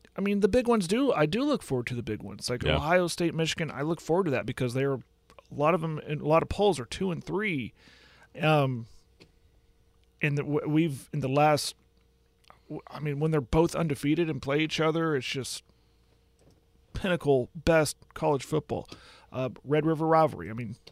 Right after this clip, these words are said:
Speaker 1: who doesn't look forward to that every year? You know, there's those cookie cutter answers, but hey, they're my answers. I like those games. But others that I'm really looking forward to, my,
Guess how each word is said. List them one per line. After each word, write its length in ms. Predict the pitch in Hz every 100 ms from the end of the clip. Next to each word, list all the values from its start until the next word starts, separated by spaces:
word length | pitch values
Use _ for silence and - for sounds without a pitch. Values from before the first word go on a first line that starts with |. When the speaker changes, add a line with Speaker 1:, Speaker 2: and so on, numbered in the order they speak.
| -
Speaker 1:
who 120 | 143
doesn't 300 | 160 156 139
look 120 | 135
forward 240 | - 139 127
to 60 |
that 200 | 127 139
every 220 | 120 110 113
year? 280 | 104 82 69
You 100 | 135
know, 100 | 131
there's 220 | 170 165
those 160 | 165
cookie 280 | - 180 -
cutter 300 | 165 170 147
answers, 420 | 156 240 - 135
but 180 | - 139 - _ _ _ _ -
hey, 220 | 165 226
they're 160 | 120 139
my 160 | 170
answers. 340 | 196 262 - 110
I 60 | 127
like 260 | 165 190 -
those 280 | 185 175 139
games. 440 | 143 190 156 113
But 280 | - 180 - - - - -
others 280 | 254 349 262
that 100 | 226
I'm 240 | 180 165
really 200 | 165 180
looking 320 | 170 - 147
forward 460 | 123 143 139 139 120
to, 180 | 139 135
my, 220 | 139